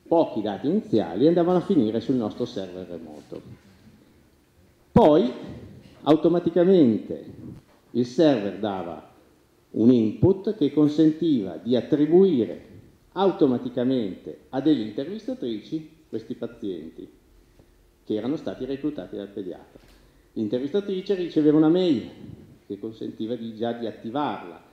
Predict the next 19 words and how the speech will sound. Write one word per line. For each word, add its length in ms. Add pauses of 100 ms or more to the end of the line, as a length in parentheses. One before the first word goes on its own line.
(240)
ma 100
poi 300
vedeva, 840
lo 140
vedremo 360
dopo, 600 (540)
la, 520
eh, 100
a 40
video 520 (120)
i 60
pazienti 520
che 80
gli 80
erano 220
stati 260
messi 260
in 140
carico. 500